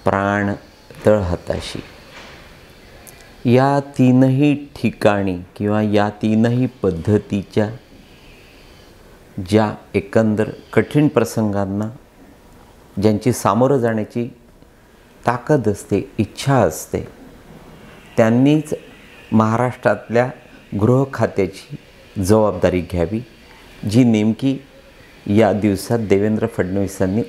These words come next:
उचलली आहे. एक अत्यंत महत्त्वाचं सांगतो की माझ्या घराखाली आमच्या इमारतीला संरक्षण देणारे साधे पोलीस शिपाई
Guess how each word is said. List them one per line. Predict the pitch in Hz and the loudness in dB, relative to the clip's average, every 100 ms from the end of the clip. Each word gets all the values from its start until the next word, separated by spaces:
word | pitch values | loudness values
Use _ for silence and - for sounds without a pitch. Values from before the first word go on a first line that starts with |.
| - | -4
उचलली | 220 - 220 80 73 | -4 -2 -2 -2 -2
आहे. | - - - - - - - - - - - - - - - - - - - - - - - - - - | -6 -8 -14 -18 -20 -20 -20 -20 -20 -20 -20 -20 -20 -20 -20 -20 -20 -20 -20 -20 -20 -20 -20 -20 -10 0
एक | 202 - | 2 2
अत्यंत | 151 - 220 214 202 | -2 0 0 2 0
महत्त्वाचं | 156 131 123 117 - | 0 0 0 -2 -2
सांगतो | 101 - 82 78 - - - - - - - - - | -8 -8 -12 -12 -18 -20 -20 -20 -20 -20 -20 -20 -2
की | 208 226 - - - - | 0 2 0 -8 -20 -2
माझ्या | 131 127 127 143 185 | 2 2 2 2 2
घराखाली | 156 131 131 147 - 135 117 135 139 | 0 0 2 0 -4 -4 -4 -2 -4
आमच्या | 127 117 - 139 135 - - - - - - - - - - - - 123 | -6 -10 -2 -2 -2 -10 -20 -20 -20 -20 -20 -20 -20 -20 -20 -20 -4 2
इमारतीला | 117 120 123 120 131 131 135 | 4 4 2 -2 -2 -2 -4
संरक्षण | 127 107 113 - - 117 113 | 0 0 0 -2 -2 0 0
देणारे | 101 101 101 104 127 - - - - - - - - - - | 2 2 0 -2 -6 -12 -20 -20 -20 -20 -20 -20 -20 -20 0
साधे | 123 117 131 | 2 4 2
पोलीस | 131 123 127 151 - | 2 0 2 -2 -2
शिपाई | 127 - 107 | -6 -2 -4